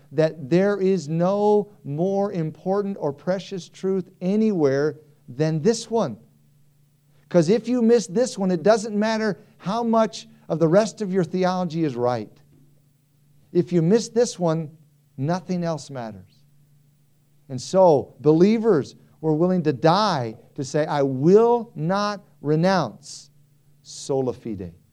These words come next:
I will not renounce salvation by grace alone, through faith alone, in Christ alone. Because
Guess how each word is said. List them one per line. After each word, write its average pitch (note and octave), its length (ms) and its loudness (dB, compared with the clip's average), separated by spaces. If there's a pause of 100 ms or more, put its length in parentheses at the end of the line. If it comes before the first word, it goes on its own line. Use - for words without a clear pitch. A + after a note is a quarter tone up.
(800)
I D#3+ 160 0
will G3+ 480 4
not F#3+ 440 -4
renounce E3 840 -2 (440)
salvation D3+ 840 0 (180)
by B2+ 160 -2
grace E3+ 380 2
alone, C3 360 -2 (200)
through C#3+ 140 -4
faith F#3+ 360 2
alone, B2+ 420 -2 (260)
in B2+ 160 -6
Christ D#3+ 420 -4
alone. G#2 320 -6 (880)
Because C#3+ 440 2